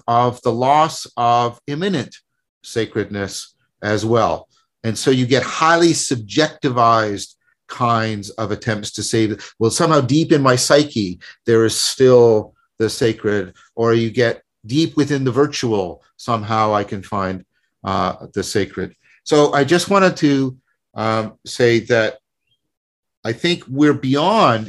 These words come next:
in a very deep way, I, I, I still think we haven't properly grieved the loss of the tran-, transcendent, but I think we're beyond what Nietzsche was talking about, the postmoderns are talking about,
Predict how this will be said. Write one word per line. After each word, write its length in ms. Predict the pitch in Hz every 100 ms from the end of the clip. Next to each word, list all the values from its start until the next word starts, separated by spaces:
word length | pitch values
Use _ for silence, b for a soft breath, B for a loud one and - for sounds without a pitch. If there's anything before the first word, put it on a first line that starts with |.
| -
in 160 | 120
a 60 | 117
very 220 | 127 123
deep 260 | 117 117 -
way, 420 | 117 117 123 127 b b
I, 60 | 113 - 123
I, 160 | 110 101
I 40 |
still 220 | 101 180
think 140 | 170 131
we 80 | 123
haven't 220 | 117 -
properly 380 | 127 123 117 104
grieved 440 | 110 117 113 - _ _ -
the 100 | 110
loss 280 | 110 110 101
of 100 | 98
the 80 |
tran-, 420 | - 107 104 101 - _ _ _ -
transcendent, 680 | 107 98 214 226 127 107 -
but 100 | 120
I 40 |
think 160 | 139 202
we're 60 | 147
beyond 460 | 123 127 165 160
what 140 | 120 120
Nietzsche 300 | 147 - 165
was 160 | 117
talking 300 | - 104 117
about, 160 | 107 107
the 80 | 98
postmoderns 520 | 120 113 170 220 127
are 60 |
talking 280 | 95 101 104
about, 160 | 104